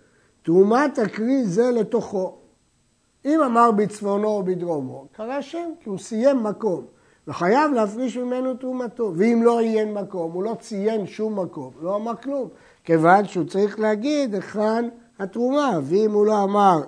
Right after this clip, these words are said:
איפה התרומה, אז הוא לא קבע שום מקום, הכל נשאר תבל. אמר, תרומת הכלי הזה והכלי הזה בזה,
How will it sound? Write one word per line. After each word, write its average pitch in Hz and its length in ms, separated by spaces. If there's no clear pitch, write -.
איפה 208 360
התרומה, 143 560
אז 139 180
הוא 185 140
לא 220 180
קבע 185 440
שום 160 520
מקום, 190 480
הכל 185 280
נשאר 170 520
תבל. 104 280
אמר, 233 340
תרומת 220 540
הכלי 240 520
הזה 196 540
והכלי 196 760
הזה 196 440
בזה, 156 520